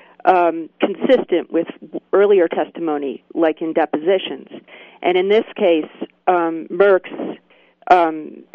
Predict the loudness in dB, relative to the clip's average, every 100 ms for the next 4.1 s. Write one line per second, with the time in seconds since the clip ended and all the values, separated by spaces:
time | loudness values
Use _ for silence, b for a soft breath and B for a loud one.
0 | -8 -8 -4 -2 -2 -6 -8 2 4 4
1 | 2 4 4 2 -4 -2 0 0 0 -6
2 | -8 _ -20 -4 2 2 0 -8 _ -8
3 | -2 -2 -2 -4 -2 -2 -2 -2 -4 -6
4 | -6